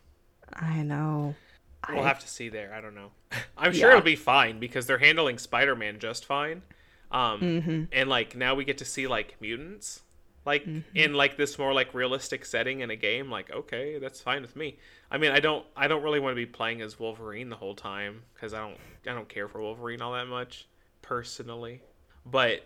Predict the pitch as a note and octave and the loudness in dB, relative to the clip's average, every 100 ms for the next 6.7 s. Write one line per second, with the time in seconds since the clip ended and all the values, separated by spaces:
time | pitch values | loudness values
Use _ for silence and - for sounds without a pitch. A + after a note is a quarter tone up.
0 | - _ D#3+ D#3 F3+ G#3 F3 - A#2+ C3+ | -16 _ 2 6 8 6 2 -2 4 6
1 | C#3+ D#3+ D#3 D#3+ D#3+ E3 E3+ F3+ - - | 6 4 0 0 0 -2 -2 -6 -16 -18
2 | _ - G2 F#2 - _ - G2 F2+ G#2 | _ -16 -14 -14 -18 _ -12 -8 -8 -6
3 | G2+ G2+ - _ _ _ - - D#3+ D#3 | -4 -6 -8 _ _ _ -6 -4 0 0
4 | - - - - - - - - - - | 0 -2 -2 -2 -4 -4 -6 -6 -6 -4
5 | - - - - - - - A3+ _ _ | -6 -8 -8 -8 -6 -8 -10 -14 _ _
6 | - - - A#2+ A#2 A2 | -20 -18 -16 -14 -14 -16